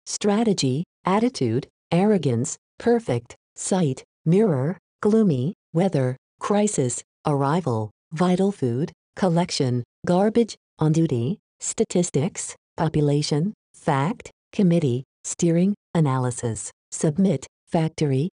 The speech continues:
instruments, financial. Beyond,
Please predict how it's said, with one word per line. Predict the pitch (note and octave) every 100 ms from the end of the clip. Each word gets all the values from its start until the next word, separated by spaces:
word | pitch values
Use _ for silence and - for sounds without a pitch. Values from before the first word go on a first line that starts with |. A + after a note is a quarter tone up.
| _
instruments, | F3 A3 - D3+ C3+ C3 F3 - _ -
financial. | F3+ F3 D3+ C#3+ - B2 A#2+ - _ _ _ _ -
Beyond, | D3 D3 B2+ A#2+